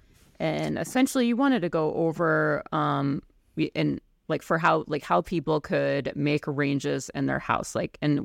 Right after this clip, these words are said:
we're talking about dry fire. We're not talking about live fire. As much as I would love to even have, like, a live fire range in my basement.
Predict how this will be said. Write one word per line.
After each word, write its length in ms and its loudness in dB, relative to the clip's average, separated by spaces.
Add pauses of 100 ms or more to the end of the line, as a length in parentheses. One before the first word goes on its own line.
we're 120 4
talking 300 -2
about 360 0 (340)
dry 300 4
fire. 320 2
We're 60 -2
not 160 -2
talking 240 -2
about 140 2
live 240 -2
fire. 240 -2
As 120 -4
much 180 2
as 160 -2 (200)
I 160 4
would 120 2
love 200 -2
to 120 -6
even 200 -2
have, 500 -2 (580)
like, 240 2
a 80 6
live 280 2
fire 560 -2 (220)
range 520 2
in 120 2
my 140 2
basement. 800 -2